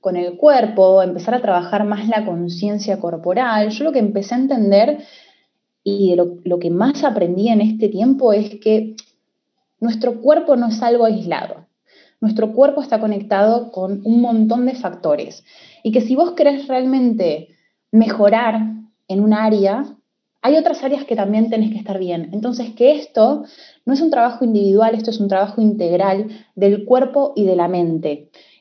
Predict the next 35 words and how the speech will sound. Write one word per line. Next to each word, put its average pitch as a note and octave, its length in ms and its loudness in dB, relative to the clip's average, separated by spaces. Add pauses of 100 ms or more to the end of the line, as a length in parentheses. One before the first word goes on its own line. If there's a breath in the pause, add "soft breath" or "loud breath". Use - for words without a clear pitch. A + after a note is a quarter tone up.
Y B3 120 6
lo C4+ 60 6
aprendí C#4 360 6
porque F4 240 0
lo G#3 120 2
tuve A#3 200 0
que A3+ 80 -4
poner G3+ 260 -4
en A3 100 0
práctica A3 420 -2
en F3+ 200 0
mi C#4 240 8
cuerpo, F#3+ 720 2
en G#3 240 2
mi C#4 160 6
mente, G3+ 480 4
y G#3+ 60 4
me A3+ 100 2
di D#4+ 140 2
cuenta F#4+ 240 2
que C4 100 0
si A#3 80 -2
yo B3 160 0
no E4 60 2
estaba C#4+ 360 -2
bien C#4+ 240 4
a C#4 40 4
nivel B3+ 240 2
emocional, B3 760 0 (800 soft breath)
no D4 120 4
iba A4+ 220 0
a - 40 -8
poder B3+ 260 0
nunca C4+ 380 4
mejorar. D#3+ 560 -6